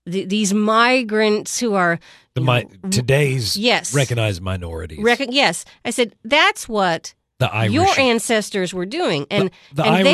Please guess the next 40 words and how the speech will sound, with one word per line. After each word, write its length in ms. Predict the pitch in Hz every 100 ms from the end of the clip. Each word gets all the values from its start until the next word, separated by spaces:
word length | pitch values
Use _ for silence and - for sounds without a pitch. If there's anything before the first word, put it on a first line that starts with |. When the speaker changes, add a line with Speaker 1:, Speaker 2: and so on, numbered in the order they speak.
| -
Speaker 1:
were 60 |
Speaker 2:
Irish 160 | 247 -
Speaker 1:
so 460 | - - 440 392 285
horribly 480 | 285 285 247 220
Speaker 2:
during, 120 | 214 175 156
Speaker 1:
mistreated. 420 | 151 392 147 -
Speaker 2:
during 260 | 131 123 113
the 100 | 104
mid 460 | 98 95 107 107 104
to 60 |
early 280 | 92 104 101
nineteen 440 | 92 92 90 113 92
hundreds. 280 | 208 220
Speaker 1:
Oh, 60 | 131
man. 420 | 185 190 135 143 - _ -
Speaker 2:
Oh, 220 | 147 110
like, 340 | 104 123 - -
I 60 |
mean, 180 | 160 143 - _ _ _
your 320 | 123 180 190 175
inappropriate 840 | 160 160 - 143 143 156 147 -
jokes, 600 | - 107 127 131 - - -
your, 320 | 127 123 123
like, 240 | 110 101
Speaker 1:
They're 80 | 180
Speaker 2:
the, 60 | -
Speaker 1:
all 180 | 170 196
Speaker 2:
the 40 | -
Speaker 1:
Irish. 60 |
Speaker 2:
non-P 320 | 123 131 139
C, 100 | 123
it, 200 | - 123 -
it's, 320 | 143 - - _
it 100 | 139
was 200 | 151 135
all 240 | 131 127 -
Irish 420 | 113 110 95 -
jokes. 460 | 98 73 _ - -
Speaker 1:
And 140 | 262
I 140 | 269